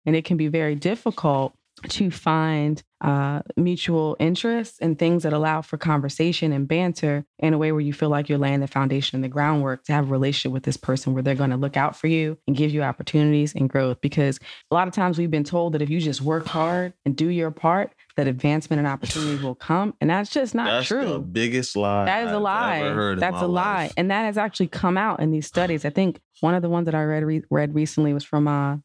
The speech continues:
Speaker 1: the Harvard Business Review. They did one. Catalyst did another one about being Black in corporate America. And somebody, some of the quotes that they had pulled out, people were actually saying, "I thought if I just worked hard and put in more hours than everybody else, and my output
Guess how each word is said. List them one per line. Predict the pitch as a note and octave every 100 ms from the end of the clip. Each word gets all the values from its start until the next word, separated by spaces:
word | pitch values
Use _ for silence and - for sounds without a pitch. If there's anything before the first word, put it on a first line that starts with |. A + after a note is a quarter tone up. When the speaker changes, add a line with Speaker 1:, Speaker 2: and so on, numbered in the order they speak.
| -
Speaker 1:
the |
Harvard | D#3 D#3+ D3+
Business | D3 D#3+ G3 G#3+
Review. | A3+ B3
They | F#3 F3+
did | F#3
one. | F#3+ F#3 F#3
Catalyst | - E3+ E3+ F3 F3
did | D#3+
another | D#3+ E3 E3+
one | E3+ D#3+
about | D3 D3+
being | D#3+ D3+
Black | D3+ D#3 D3+
in |
corporate | C#3+ D3 C#3+ D3
America. | E3 E3+ D3+ C#3+ -
And | D3
somebody, | - G3 G#3 F#3 F3 D3+ - -
some | - F#3+
of | D#3+
the |
quotes | - F#3+ F#3+ -
that |
they | E3+ E3+
had | C#3+ -
pulled | D#3+ D3+
out, | D#3+ G#3+ D#3+ - _
people | A3+ G3+
were | F3+
actually | E3+ - E3
saying, | D#3+ F#3+ G3 E3+
"I | E3 D#3+
thought | - F#3+ F3+ - -
if | -
I | E3
just | D#3+ C#3
worked | C#3 E3+ -
hard | E3+ E3+ E3 D#3+ -
and | C#3 -
put | F3 F3
in | E3+
more | D3+
hours | D3+ D#3+ D#3+
than | D#3
everybody | D3 D3 D3 D3
else, | D#3+ D3 - -
and | C#3+ D3
my | C#3+ -
output | D#3 E3+ - E3+ C#3+